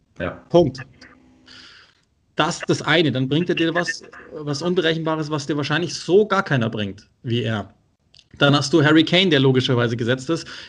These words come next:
Speaker 2: In der Regel dann rechts außen entweder eben Foden oder Mount. Ich würde eigentlich ungern auf beide verzichten wollen. Wo soll denn Jadon Sancho noch spielen? Und noch dazu eben unter Berücksichtigung, dass er einfach in der Nationalmannschaft nicht so,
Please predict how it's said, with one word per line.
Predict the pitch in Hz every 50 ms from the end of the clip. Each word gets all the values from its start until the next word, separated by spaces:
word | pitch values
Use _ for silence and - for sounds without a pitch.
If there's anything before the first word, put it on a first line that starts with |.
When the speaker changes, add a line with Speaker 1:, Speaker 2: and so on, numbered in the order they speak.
| -
Speaker 2:
In | - 135 135
der | 131 131 131 127
Regel | 131 147 165 185 185 190 185
dann | 175 165 160 170 170 170 180
rechts | - 147 151 151 - -
außen | 147 143 156 156 - 156
entweder | 151 151 151 156 147 147
eben | 147 147 139 135
Foden | 135 151 143 156 160 165 143
oder | 139 131 135
Mount. | 143 170 185 151 131 135 135 - - _ _ _ _ _
Ich | - - - 131 127
würde | 160 170 165 131
eigentlich | 147 151 139 139 135
ungern | - 170 175 156 151 135 135
auf | 135 131 127 131
beide | - 131 151 190 190 165 139
verzichten | - 127 - - 127 117 - - 123 117 110
wollen. | 113 107 107 104 104 107 - _ - - - - - - - - - _ _
Wo | - 151 160
soll | 175 175 180 185 196
denn | 196 196 180
Jadon | - 185 180 175 170
Sancho | 160 - 175 170 170 170
noch | 160 147 135
spielen? | 139 - - 180 165 131 123 135 - -
Und | - - - _ _ - _ _ _ _
noch | 156 143 165 185 185
dazu | - 185 175 - - 180 180 185 180 - - -
eben | - 185 170 165 175 -
unter | 170 151 - 156
Berücksichtigung, | 135 143 139 160 156 - - 151 - 165 147 143 147 143
dass | 139 143 143
er | 143 139
einfach | 139 143 143 147 135
in | 139
der | 131 131
Nationalmannschaft | 131 131 - 135 131 135 139 143 139 147 143 143 -
nicht | 147 147 143 -
so, | - 139 135 135 143 143